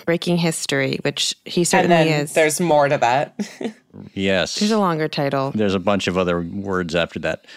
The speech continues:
Speaker 3: Um, and it's a five hundred page book, I heard. So if you need to prop the door open, s-, uh, you, you can do that. If you don't wanna read
Speaker 1: <laughs>
Speaker 3: about his, um, diplomatic genius, then you can at least keep your door open. So, you know, there's so much to talk about here because it's not just,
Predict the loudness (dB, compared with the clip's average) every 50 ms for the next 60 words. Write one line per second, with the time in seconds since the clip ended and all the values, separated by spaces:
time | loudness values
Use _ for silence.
0 | -20 -20 -20 -8 -2 0 2 2 2 2 2 2 2 2 0 2 0 0 0 0
1 | 0 0 0 0 0 0 0 0 -2 -2 -2 -2 -2 -2 -2 -4 -4 -2 -2 -4
2 | -4 -2 -4 -6 -6 -6 -6 -2 0 0 0 0 0 -2 -4 -6 _ _ _ _
3 | _ _ _ -6 -4 -4 -4 -4 -4 -2 -2 -2 -2 -2 -6 -6 -4 -2 0 0
4 | 0 0 -2 -4 -4 -6 -6 -8 -10 -14 -14 -14 -14 -14 -14 -16 -18 -20 -16 -12
5 | -10 -8 -8 -8 -6 -6 -6 -8 -8 -8 -10 -8 -8 -8 -4 -4 -2 0 0 0
6 | 0 -2 -4 -4 -4 -4 0 0 0 0 0 0 0 0 0 0 0 0 0 0
7 | 0 -2 -2 -2 -2 -4 -4 -2 -2 0 0 0 -2 -6 -8 _ _ _ _ -4
8 | -4 -4 -2 0 -2 0 2 2 2 0 0 -2 -2 -2 0 2 2 2 0 -2
9 | -2 -4 -6 -10 -12 -16 _ _ _ _ _ _ _ _ _ _ _ -14 -10 -4
10 | -2 -2 0 0 0 -2 -2 -4 -4 -4 -4 -4 -4 -4 -4 -6 -4 -4 -4 -4
11 | -2 0 0 0 0 -2 -2 -4 -6 -2 0 2 2 2 0 -4 -8 _ _ _
12 | _ _ _ _ -2 0 0 2 2 2 2 2 2 0 0 0 0 2 2 2
13 | 2 0 -2 -4 -4 -2 0 0 0 0 0 0 2 2 2 2 2 0 0 0
14 | -2 -2 -2 -2 -4 0 0 0 0 0 0 0 0 0 -2 -4